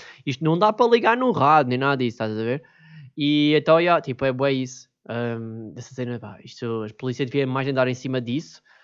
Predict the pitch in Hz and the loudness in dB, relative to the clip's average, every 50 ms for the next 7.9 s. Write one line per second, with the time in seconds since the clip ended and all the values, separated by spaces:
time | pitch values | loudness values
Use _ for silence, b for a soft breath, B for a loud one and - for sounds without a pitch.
0 | b b b b b - 135 127 127 131 131 131 127 127 131 127 127 127 127 127 | b b b b b -4 -2 0 2 2 4 4 6 6 6 6 4 4 4 2
1 | 127 123 120 123 98 - - - - - 131 143 143 135 135 139 135 131 127 127 | 2 0 0 -2 -4 -6 -10 -16 -12 -4 0 0 0 0 0 0 0 2 2 2
2 | 123 120 - - 135 123 120 117 - 131 123 117 - 120 117 113 113 113 113 101 | 0 -2 -2 -2 0 0 -2 -4 -4 -6 -6 -4 -4 -2 -2 -2 -2 -4 -4 -4
3 | 95 117 117 113 110 117 113 110 131 123 123 113 110 110 117 143 143 143 117 113 | -4 -4 -4 -4 -6 -6 -6 -2 -2 0 0 0 0 0 0 -2 -2 -2 -4 -6
4 | 135 - - 123 117 120 113 110 - 135 143 156 156 151 - - - 143 139 143 | -6 -6 -6 -6 -6 -6 -6 -4 -2 -2 0 0 0 -2 -2 -4 -4 -4 -4 -4
5 | 143 - - - - - - 107 120 123 - 143 127 123 113 - - 127 120 113 | -6 -8 -14 -20 -20 -20 -10 -8 -8 -6 -4 -4 -4 -4 -6 -4 -4 -4 -2 -2
6 | 117 123 135 135 139 135 - 135 123 127 123 - - 123 120 120 120 120 110 - | -2 -2 -2 -4 -4 -4 -4 -4 -4 -4 -4 -4 -6 -6 -6 -4 -4 -6 -6 -4
7 | 120 120 127 123 131 131 131 123 131 123 127 135 127 107 101 98 - - | -4 -4 -2 -4 -4 -4 -2 -2 -2 -2 -2 -2 -4 -4 -4 -6 -8 -12